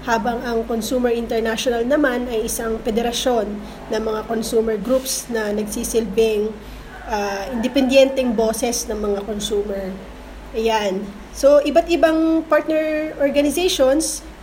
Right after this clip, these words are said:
ang fifty-six, no? Actually, fifty-six partner organizations ng S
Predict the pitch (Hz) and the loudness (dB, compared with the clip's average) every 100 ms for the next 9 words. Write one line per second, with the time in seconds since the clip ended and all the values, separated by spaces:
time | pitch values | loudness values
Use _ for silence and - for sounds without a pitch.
0 | - 240 247 247 247 247 247 247 - - | -6 -2 0 0 -2 -4 -4 -6 -14 -18
1 | - - - - - - - - 277 - | -18 -18 -18 -18 -18 -18 -10 -2 0 2
2 | - 330 - 247 240 254 247 226 262 247 | 0 0 0 -2 0 0 -2 -4 -2 -2
3 | 247 262 - 254 269 262 - - - - | -2 -4 -4 -2 -2 -4 -4 -6 -4 0
4 | 240 240 233 233 233 233 240 233 240 220 | 0 0 -2 0 -2 -2 -2 -2 -2 -2
5 | 220 240 214 220 240 | -4 -4 -4 -4 -4